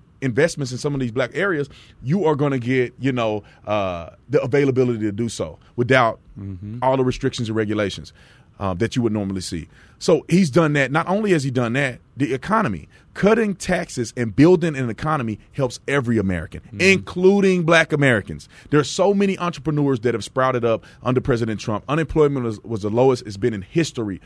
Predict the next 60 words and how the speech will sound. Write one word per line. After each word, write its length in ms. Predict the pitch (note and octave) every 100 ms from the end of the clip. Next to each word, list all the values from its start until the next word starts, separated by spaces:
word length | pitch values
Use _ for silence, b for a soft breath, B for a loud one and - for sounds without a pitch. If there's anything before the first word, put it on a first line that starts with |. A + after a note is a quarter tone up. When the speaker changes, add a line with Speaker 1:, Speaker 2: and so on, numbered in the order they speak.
| b
Speaker 1:
for 100 | -
black 240 | B2 A#2+ G#2
people. 280 | A2 E2 - B B B -
A-, 80 | - D#3+
and 60 | D#3
when 100 | D#3
you 80 | C#3+
talk 240 | E3 A3
about 160 | F3+ C#3
just 180 | F#3+ -
those 200 | G#3+ -
fundamental 380 | F3+ E3 D#3
principles, 420 | C3 D3+ - D2 - b b b -
and 100 | C3
we're 80 |
not 80 | G#3+
gonna 100 | G#3+
talk 180 | F#3 F#3
about 340 | E3+ D3 C3
being 180 | A#2 C3
sh-, 100 | A#2 -
a 60 |
strong 340 | A2 C#3+ C3 A#2+
leader. 320 | A#2+ A2 A2 b b b
We're 100 | D3+
not, 160 | E3
we're 100 | C3
not 80 | F3
gonna 120 | E3
talk 180 | C3+ D3+
about 160 | C#3 A2+
putting 160 | D#3+
America 340 | B2+ B2+ C3+ B2
first 400 | C3+ B2 A#2 - b b
and 80 | F#2
all 180 | A#2 C#3
of 60 |
those 140 | C3+ C3
things. 180 | C#3+ A#2+
Speaker 2:
Killing 220 | D3 A#2+
Speaker 1:
More 20 |
pro-, 80 | A#2
Speaker 2:
terrorists, 380 | A2+ A2 A2 D3+
Speaker 1:
we're 100 | B2
Speaker 2:
yeah. 80 |
Speaker 1:
killing 220 | G#2 D#3+ D3+
terrorists, 340 | D3 C3 B2
more 140 | C3
pride 260 | C3+ D3 C#3
in 140 | C#3+
America. 480 | C#3+ C3+ B2 B2 A#2+ - b b b
Uh, 160 | G#2 F#2
we're 80 | B2+
not 80 | E3+
gonna 120 | E3
talk 140 | E3+
about 160 | C#3+ B2+
those 180 | C#3+ C3
things, 240 | B2+ A2
but 220 | G#2 A2+